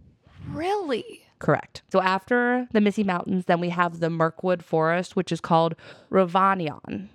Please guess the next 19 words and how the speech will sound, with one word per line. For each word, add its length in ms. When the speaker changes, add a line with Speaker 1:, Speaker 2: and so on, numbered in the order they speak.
Speaker 2:
I 60
think 120
that's 160
right. 200
Speaker 1:
Okay. 240
Speaker 2:
Then 440
we 140
have 540
Erebor, 680
which 180
is 140
where 140
The 60
Hobbit 260
takes 200
place. 360
Speaker 1:
Right. 320
Speaker 2:
And 240
then 360